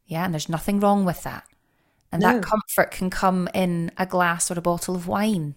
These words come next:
Speaker 1: in the evening. That comfort can come in reducing back your activity levels because you are so significantly fatigued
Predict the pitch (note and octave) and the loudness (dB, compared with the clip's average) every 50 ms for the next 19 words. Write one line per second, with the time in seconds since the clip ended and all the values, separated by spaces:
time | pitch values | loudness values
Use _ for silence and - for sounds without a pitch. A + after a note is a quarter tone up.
0 | - - D#3 D#3 D#3+ - - F#3+ G3 G3+ - F3+ - - - - _ _ _ _ | -10 -8 -6 -6 -6 -6 -6 -8 -8 -8 -8 -10 -10 -10 -12 -14 _ _ _ _
1 | _ _ _ _ _ _ _ _ _ _ - - - - - - F3 F#3 - - | _ _ _ _ _ _ _ _ _ _ -8 -6 -6 -4 -4 -4 -4 -4 -4 -6
2 | - - - - - F3 - - - F3+ E3+ E3+ - - F3+ F3 E3+ E3+ E3 E3 | -6 -6 -6 -8 -8 -8 -8 -4 -4 -4 -4 -2 -4 -2 -2 -2 -2 -2 -2 -4
3 | E3 - - _ _ _ _ _ _ _ _ _ _ _ _ F3+ G3 F3+ E3+ - | -6 -10 -14 _ _ _ _ _ _ _ _ _ _ _ _ -4 -4 -2 0 2
4 | G3+ G#3+ G3+ - - G3+ G3 F#3 F#3+ F#3 - - - - - G3+ F#3 F3 - - | 2 4 4 2 2 2 2 2 2 2 2 0 -6 -6 -4 -2 0 0 -2 -2
5 | - - - - G3+ A3 B3 A#3 - - G3+ F3+ E3 D#3 D3+ D3+ D#3 D#3 D#3 - | -4 -4 -2 0 2 2 2 2 2 0 0 2 0 0 -2 -2 -4 -4 -4 -4
6 | - - - - F3+ F3 F3+ F#3 F3+ F3+ F3+ - - - F#3 F3+ F3+ F3 - - | -6 -8 -6 -4 -4 -4 -2 -2 -2 -2 -2 -2 -2 -2 -2 -2 -2 -2 -2 -4
7 | F3 - F3 E3+ - - E3+ - F3 D#3+ - - E3 D#3+ - - D#3+ - - - | -4 -4 -6 -6 -6 -8 -8 -8 -8 -8 -6 -6 -8 -8 -8 -10 -8 -8 -6 -4
8 | A#3 B3+ B3 A3 G#3 G#3 G3+ - - - - | -2 0 0 0 -2 -2 -4 -6 -8 -10 -10